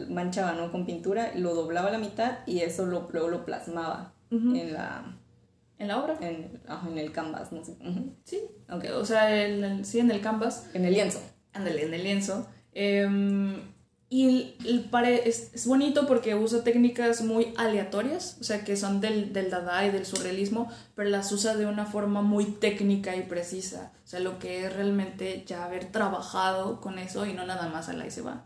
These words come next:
Speaker 1: Sí, a mí algo que me impat-, impactaba mucho de sus obras era como la simetría que había, y ahora como entendí que era por esta técnica que usaba donde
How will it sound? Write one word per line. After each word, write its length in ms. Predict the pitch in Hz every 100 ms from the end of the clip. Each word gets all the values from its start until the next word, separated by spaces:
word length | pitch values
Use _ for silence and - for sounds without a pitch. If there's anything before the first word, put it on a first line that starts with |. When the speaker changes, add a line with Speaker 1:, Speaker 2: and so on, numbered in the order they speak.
| -
Speaker 1:
Sí, 220 | - 220 220
a 60 | 220
mí 220 | 214 214
algo 220 | 208 208
que 140 | 208
me 120 | 196 185
impat-, 300 | 175 - - _
impactaba 540 | 202 190 185 - 180 185
mucho 280 | 190 185 196
de 180 | 190 185
sus 140 | 180
obras 220 | 185 185
era 160 | 190 185
como 240 | 202 185 175
la 140 | 175
simetría 840 | - 185 180 175 - 180 185 196
que 100 | 196
había, 520 | 196 180 180 196 247 311 - _ _
y 120 | 185
ahora 300 | 180 165 160
como 240 | 170 185 165
entendí 440 | 165 170 170 170 170
que 140 | 175
era 280 | 175 180 175
por 140 | 170
esta 300 | 170 170 190 185
técnica 420 | 185 190 185 196
que 100 | 175
usaba 300 | 165 170 175
donde 380 | 180 156 156